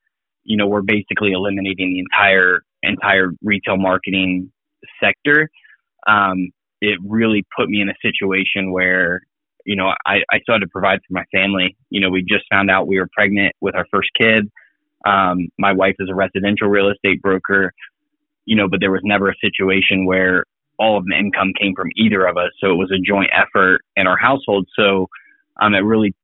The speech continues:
put things into perspective that, you know, instead of sitting back and, and collecting unemployment and, um, trying to hope that things get better in the next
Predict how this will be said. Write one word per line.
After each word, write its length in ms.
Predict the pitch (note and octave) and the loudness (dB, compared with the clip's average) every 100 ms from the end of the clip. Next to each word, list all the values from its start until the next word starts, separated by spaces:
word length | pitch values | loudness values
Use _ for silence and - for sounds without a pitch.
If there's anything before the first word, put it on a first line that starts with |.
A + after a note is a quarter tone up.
| _ _ _ _ _ - | _ _ _ _ _ -4
put 180 | C#3+ - | -2 2
things 200 | B2 A2 | 0 2
into 140 | A2 | -2
perspective 720 | G#2 F#2+ - A2+ G#2 G#2+ G2+ F2+ | -2 -6 0 0 0 -2 -2 0
that, 280 | G2 F#2 - _ _ _ _ - | 2 2 -2 _ _ _ _ -6
you 140 | A2+ | -2
know, 200 | A2+ G#2+ | 0 0
instead 360 | G2+ - C3+ A#2 | -2 -2 -2 -2
of 80 | G#2 - | -4 -4
sitting 240 | G#2+ G2 | -2 0
back 320 | G2+ G2+ G2 - | 0 2 2 0
and, 300 | G2+ G2 G2 - - | -4 -4 -4 -8 -6
and 200 | G2+ - | -6 -4
collecting 400 | A2 G2+ - G#2 | -4 -4 -2 -2
unemployment 800 | G2 F#2+ G#2 F#2+ G2 F#2+ F#2 - _ | -2 -4 -2 -2 0 -2 -2 -4 _
and, 540 | G2 F#2+ F#2 F#2 F#2 F#2 _ _ _ _ | -2 0 0 0 -4 -6 _ _ _ _
um, 260 | G2 F2+ F2+ _ _ _ _ _ - | -2 -2 -6 _ _ _ _ _ -6
trying 280 | - G2+ G2+ | 0 2 2
to 60 | E2+ - | -2 0
hope 180 | A2 - | -2 -2
that 120 | G2+ - | -6 -4
things 220 | G#2+ G2+ - | -2 -2 -2
get 200 | G#2+ F#2 | -4 0
better 320 | G#2 G2 G2 | 2 2 0
in 80 | G2 | 0
the 80 | G2 | -2
next 260 | F#2+ - | -4 -6